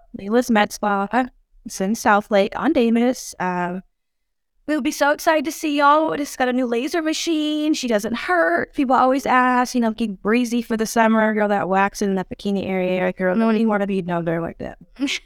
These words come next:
Speaker 1: Who wants to shave their pits and be hindered? They forget, raise their arms, poof. Oh, we always can, like, you know. So that's been exciting. I'm super excited about that. But yeah, come see me at the spa. Um,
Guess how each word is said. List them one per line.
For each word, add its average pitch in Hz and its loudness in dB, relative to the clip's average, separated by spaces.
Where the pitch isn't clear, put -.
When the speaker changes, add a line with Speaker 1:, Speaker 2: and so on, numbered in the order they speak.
Speaker 1:
Who 233 2
wants 233 4
to 440 -6
shave 226 0
their 202 -2
pits 247 0
and 202 -4
be 214 -2
hindered? 240 2
They 220 0
forget, 226 0
raise 214 -2
their 208 0
arms, 226 2
poof. 240 -4
Oh, 254 4
we 247 4
always 240 2
can, 240 2
like, 240 -2
you - 0
know. 226 4
So - -4
that's 185 0
been 214 -2
exciting. 175 0
I'm 170 -6
super - -6
excited - -4
about 190 -4
that. 240 -2
But - -6
yeah, 359 4
come 311 -4
see 269 0
me 247 4
at - -6
the - -20
spa. - -20
Um, 190 0